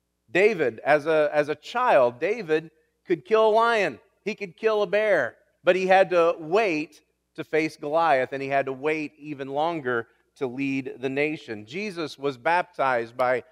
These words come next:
John the Baptist, and rather than beginning his ministry right then, he waited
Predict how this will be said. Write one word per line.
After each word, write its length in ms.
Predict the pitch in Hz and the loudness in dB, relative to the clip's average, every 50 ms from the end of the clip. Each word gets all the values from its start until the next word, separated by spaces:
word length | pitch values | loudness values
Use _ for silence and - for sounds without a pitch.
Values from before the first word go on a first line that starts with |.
| _ _ _ _ | _ _ _ _
John 320 | - 147 147 156 156 156 | 0 2 2 2 2 0
the 80 | 147 135 | -4 -4
Baptist, 720 | 120 143 143 156 160 - _ 139 131 113 - - - - _ _ _ _ _ _ _ _ _ _ _ _ _ _ | -4 -2 -2 -2 -2 -4 _ -8 -8 -8 -10 -12 -20 -20 _ _ _ _ _ _ _ _ _ _ _ _ _ _
and 220 | - 131 139 135 | -8 -6 -4 2
rather 300 | 139 151 156 170 170 170 | 4 4 4 4 2 -2
than 260 | 147 160 156 151 131 - _ _ _ _ _ _ _ | -2 -4 -6 -6 -8 -14 _ _ _ _ _ _ _
beginning 520 | - 135 123 117 156 165 170 170 156 147 139 | -16 -14 -8 -4 -4 -4 -2 -4 -6 -8 -8
his 160 | 147 127 127 | -10 -10 -8
ministry 440 | 135 147 147 147 143 - - 143 139 | -8 -8 -8 -8 -10 -12 -12 -10 -6
right 280 | 135 135 135 131 _ | -4 -2 -4 -4 _
then, 200 | - 156 143 123 | -12 -16 -16 -16
he 340 | 113 113 127 127 127 123 120 - 117 117 | -16 -16 -14 -14 -12 -12 -14 -16 -18 -12
waited 580 | 123 151 147 151 143 123 107 95 90 85 90 | -8 -8 -6 -6 -6 -6 -6 -6 -8 -10 -14